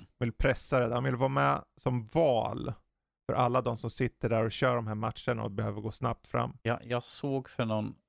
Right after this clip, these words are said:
Speaker 2: någon vecka sedan, då var det en variant på en mus vi har gjort, jag kommer inte ihåg namnet på den, men att den var nu en sån här, att den var som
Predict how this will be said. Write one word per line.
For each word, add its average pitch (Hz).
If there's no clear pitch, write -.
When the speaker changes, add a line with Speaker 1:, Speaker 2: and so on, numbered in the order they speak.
Speaker 2:
någon 107
vecka 101
sedan, 95
då 101
var 104
det 101
en 139
variant 127
på 113
en 107
mus 101
vi 104
har 107
gjort, 76
jag 90
kommer 95
inte 90
ihåg 92
namnet 90
på 92
den, 80
men 113
att 117
den 117
var 113
nu 107
en 104
sån 107
här, 95
att -
den 98
var 92
som 92